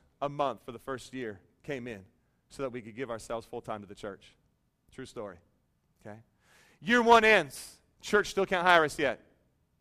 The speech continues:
God says, "I want you to give yourself full time to the church." Okay. I went back to these people, said, "Would you do it again?" Year two, three thousand dollars every month, like clockwork, came in.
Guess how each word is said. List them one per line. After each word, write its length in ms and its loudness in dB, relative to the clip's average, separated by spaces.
God 200 6
says, 260 2
"I 40 -2
want 140 -8
you 60 -10
to 80 -6
give 100 -14
yourself 260 -2
full 120 -6
time 200 -6
to 60 -16
the 60 -16
church." 420 -10
Okay. 260 -6
I 80 6
went 180 0
back 240 6
to 60 -12
these 160 -6
people, 380 -8
said, 200 -4
"Would 100 -10
you 80 -12
do 120 -6
it 60 -8
again?" 280 -10
Year 160 -6
two, 360 -6
three 160 -12
thousand 300 -4
dollars 400 -4
every 220 -8
month, 240 -6
like 120 -8
clockwork, 420 -8
came 200 -10
in. 100 -14